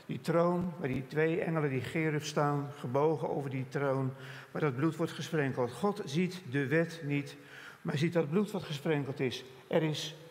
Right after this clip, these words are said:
er is bloed gevloeid. Er is genade van God. De maand Tishri. En dan is er eerst verdriet, maar daarna ontstaat er ook vreugde.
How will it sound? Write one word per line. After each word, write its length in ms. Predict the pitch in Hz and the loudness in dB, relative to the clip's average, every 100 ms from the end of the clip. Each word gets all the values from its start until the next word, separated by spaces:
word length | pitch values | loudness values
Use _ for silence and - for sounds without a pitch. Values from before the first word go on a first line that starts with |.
| - - - - - - | -20 -20 -20 -20 -20 -8
er 160 | - - | -2 0
is 120 | 151 | 0
bloed 240 | 127 170 185 | 2 2 2
gevloeid. 560 | 160 143 139 127 123 - - - - - | -4 -2 0 0 -2 -12 -18 -20 -20 -6
Er 140 | 147 | 0
is 360 | 151 143 - - | 2 2 -2 -8
genade 640 | - - 156 151 165 160 131 107 - 214 | -8 0 2 4 4 2 0 -4 -12 -10
van 200 | - 147 | -4 -2
God. 380 | 151 127 - - - - - - - - - - - | 0 0 -4 -16 -20 -20 -20 -20 -20 -20 -20 -20 -6
De 100 | 151 | 0
maand 420 | 143 139 135 - | 2 2 -2 -2
Tishri. 480 | 151 131 123 113 98 - - - - - - - - - - | -2 -2 -2 -4 -6 -16 -20 -20 -20 -20 -20 -20 -20 -18 -6
En 140 | - | 0
dan 80 | 156 | 2
is 160 | 147 | 4
er 100 | 135 | 2
eerst 540 | - 190 220 185 - - - - - | 2 4 4 2 -4 -14 -16 -18 -12
verdriet, 500 | - 156 139 147 147 - - - - - | -4 0 2 2 0 -8 -16 -20 -20 -12
maar 120 | - 135 | -2 2
daarna 280 | 139 143 | 4 4
ontstaat 420 | 143 139 143 139 135 | 2 0 0 0 2
er 80 | |
ook 120 | 139 135 | 0 0
vreugde. 500 | 175 175 170 123 | 0 2 2 0